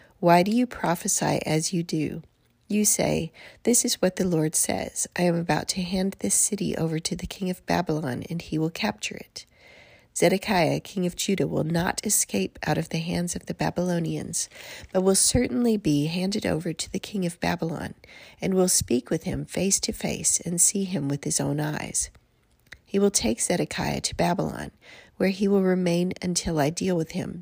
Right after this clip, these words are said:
declares the Lord. If you fight against the Babylonians, you will not succeed."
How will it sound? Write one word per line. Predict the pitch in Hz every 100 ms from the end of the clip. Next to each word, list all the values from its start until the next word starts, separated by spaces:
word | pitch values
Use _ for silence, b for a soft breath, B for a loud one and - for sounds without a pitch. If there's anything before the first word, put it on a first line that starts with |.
| -
declares | 180 - 160 160
the | -
Lord. | 165 151 - 175 - B B B B -
If | 202 220
you |
fight | 214 220 233 262
against | - 165 -
the | 190
Babylonians, | 180 170 165 147 160 135 143 165 -
you |
will | 190 185
not | 190 190 -
succeed." | 180 - - 190 170